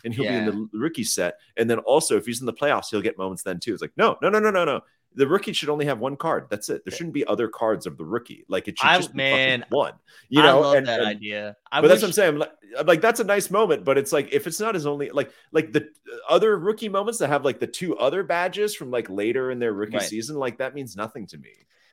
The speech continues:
Speaker 2: No, I, I love that idea. I love, uh, the idea of it, or even, I would even listen to the rookie revelation or whatever, the legendary. Like, if they had their common Top Shot debut and then their, like, one legendary moment from their rookie season,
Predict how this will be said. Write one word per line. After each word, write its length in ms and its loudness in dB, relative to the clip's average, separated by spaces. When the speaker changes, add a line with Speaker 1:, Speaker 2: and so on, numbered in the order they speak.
Speaker 2:
No, 200 8
I, 320 6
I 140 8
love 280 6
that 180 8
idea. 420 2
I 140 -2
love, 540 0
uh, 400 -2
the 140 -2
idea 260 -2
of 80 -8
it, 240 -6
or 220 -2
even, 400 -4
I 160 6
would 100 -4
even 160 -6
listen 260 -6
to 60 -4
the 100 -6
rookie 300 -10
revelation 640 -6
or 80 -10
whatever, 320 -8
the 100 -16
legendary. 580 -10
Like, 180 -6
if 80 -18
they 160 -2
had 240 -2
their 100 -4
common 560 -4
Top 240 -2
Shot 220 -6
debut 400 -6
and 180 -12
then 100 -10
their, 420 -10
like, 260 -8
one 440 -8
legendary 560 -8
moment 300 -16
from 140 -20
their 100 -12
rookie 300 -16
season, 480 -16